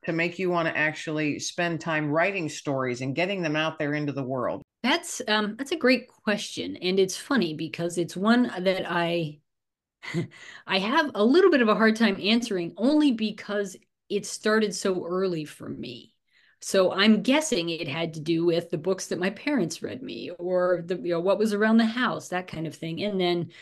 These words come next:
Speaker 2: of course, mixing with my own particular proclivities, right? And so my father read us The Lord of the Rings. Well, starting at The Hobbit,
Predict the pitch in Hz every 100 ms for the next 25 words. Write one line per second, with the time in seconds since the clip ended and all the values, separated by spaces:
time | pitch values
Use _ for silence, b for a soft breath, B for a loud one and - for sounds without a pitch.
0 | B B 170 165 165 160 - - - 190
1 | 202 214 - 202 180 175 170 - - 170
2 | 180 180 170 170 - 156 160 160 151 -
3 | - 156 - 156 - - - 175 180 180
4 | 180 170 185 175 170 B B B - 175
5 | 165 135 _ 180 180 214 285 294 170 185
6 | 190 190 202 - - 180 170 175 180 165
7 | 151 156 165 160 113 - - - - 98
8 | - - 165 190 196 185 180 180 180